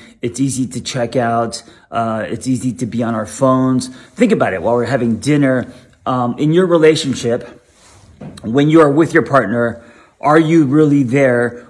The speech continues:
or are you multitasking? Are you in your head? Are you doing something else? Are you anywhere else but there? It's very easy to be there in the beginning because it's all new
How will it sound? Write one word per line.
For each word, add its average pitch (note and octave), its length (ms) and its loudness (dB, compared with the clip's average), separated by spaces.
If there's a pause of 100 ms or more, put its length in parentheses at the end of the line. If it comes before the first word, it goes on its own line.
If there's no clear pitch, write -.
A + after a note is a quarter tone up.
(100)
or C3 220 0
are C#3+ 200 4
you C3 260 2
multitasking? B2 1040 -2 (240)
Are B2+ 180 0
you B2 260 0
in D3 220 2
your C#3 160 4
head? A#2+ 600 0 (260)
Are B2 140 0
you B2+ 140 2
doing D3 360 0
something C3 420 -2
else? A#2+ 300 -2
Are A#2+ 120 -2
you A2+ 420 -2
anywhere E3 420 4
else B2 360 0
but G#2+ 300 -6
there? F#2+ 340 -6 (420)
It's A#2 120 -4
very D#3 320 6
easy D#3 460 2
to C3+ 120 -6
be C#3+ 180 4
there C#3+ 160 4
in B2+ 60 2
the A#2 80 0
beginning B2 640 2 (160)
because C3 560 0
it's B2+ 200 -4
all C3 240 2
new D3 520 2